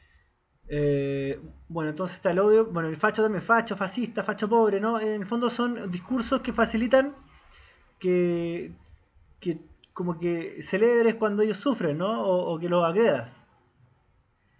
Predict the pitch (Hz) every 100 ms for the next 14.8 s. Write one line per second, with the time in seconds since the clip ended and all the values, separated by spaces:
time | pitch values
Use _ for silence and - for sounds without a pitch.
0 | _ _ - 143 139 135 131 123 123 123
1 | 123 _ - 165 170 214 220 220 254 254
2 | 277 233 - 196 196 196 180 226 240 226
3 | 233 269 262 202 226 214 214 254 294 294
4 | - _ _ _ _ _ _ _ _ 175
5 | 160 185 240 269 269 269 311 233 170 254
6 | - _ _ _ _ _ _ _ _ _
7 | _ 180 202 208 214 233 214 247 226 185
8 | 175 165 156 175 160 147 156 120 117 123
9 | _ _ _ 143 175 233 - _ _ _
10 | _ _ 147 160 190 196 196 220 208 196
11 | 202 208 214 196 185 190 185 185 202 214
12 | 185 190 175 - 196 202 240 254 233 254
13 | 269 233 247 220 214 214 208 254 226 -
14 | 208 240 220 185 269 202 127 117